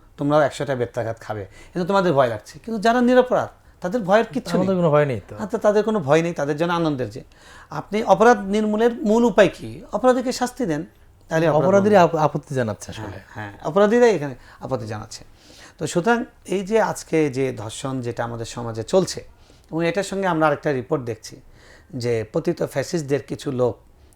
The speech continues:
Speaker 1: তারা যারা অবৈধ এবং দেশের টাকা পাচার করেছিল এবং
Speaker 2: লুটপাট
Speaker 1: টাকা
Speaker 2: করেছে।
Speaker 1: লুটপাট করেছে,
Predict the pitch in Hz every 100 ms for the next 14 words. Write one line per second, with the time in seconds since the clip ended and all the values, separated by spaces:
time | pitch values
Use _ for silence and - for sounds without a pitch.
0 | _ - 123 117 110 123 - _ - 127
1 | 117 113 110 - - 120 135 135 135 127
2 | - - _ _ 123 117 117 110 110 123
3 | 117 - 127 - 107 104 131 - 110 110
4 | 107 - 113 127 113 110 104 - 131 120
5 | - 117 - 127 104 117 120 127 117 -
6 | - 143 113 -